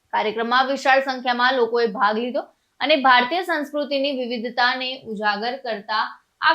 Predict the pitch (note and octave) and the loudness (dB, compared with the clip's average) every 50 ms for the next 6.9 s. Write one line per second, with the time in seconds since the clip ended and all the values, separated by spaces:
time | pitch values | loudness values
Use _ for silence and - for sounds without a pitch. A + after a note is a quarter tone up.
0 | - D4 C4 A3+ A#3 A#3 A3+ A#3+ A#3 A#3 B3+ C#4+ C#4+ - C#4 B3+ C#4 C#4+ D4+ D#4 | 4 4 4 4 4 2 0 -2 -4 -4 -4 -6 -6 -6 -4 -4 -4 -4 -6 -6
1 | B3+ A3+ A#3+ B3 C4 A#3+ G3 G3 G3+ - - F#3 F3 E3+ E3 A3 - - _ _ | -4 -4 -2 -2 -2 -4 -4 -6 -6 -6 -6 -8 -8 -8 -10 -12 -16 -20 _ _
2 | _ _ _ _ G3+ G3+ G#3 A3 B3 B3 A#3 A#3 A#3+ B3 A#3 C4 C4+ C#4 C4+ C4+ | _ _ _ _ -6 -2 0 0 2 4 4 4 2 2 2 2 2 2 0 0
3 | - C#4 B3 B3 B3 B3+ B3+ B3+ B3+ B3+ C4 B3 B3 B3 B3 - - A3+ A3 - | 0 0 2 2 2 0 -2 -2 -2 -4 -8 -6 -4 -4 -4 -2 0 0 0 -2
4 | - G#3 G3+ G#3 G#3+ G#3+ A3 A3+ A#3 A#3+ B3 B3 B3 - A#3+ A3 G#3+ A3 A3 A3 | -4 -6 -6 -4 -4 -2 -2 -2 -2 -2 -4 -4 -4 -6 -6 -6 -6 -6 -8 -8
5 | G#3+ G#3 G#3+ G#3+ G#3+ G#3+ G#3+ - _ _ _ _ _ _ _ _ _ _ _ _ | -6 -6 -6 -6 -6 -8 -10 -14 _ _ _ _ _ _ _ _ _ _ _ _
6 | - B3 C4 C4+ C4+ C4+ B3+ A3+ A3+ A3 A3+ A3 A3 A#3 B3 C4+ D4 | -2 0 0 0 0 -2 -4 -4 0 2 4 4 4 2 0 -2 -4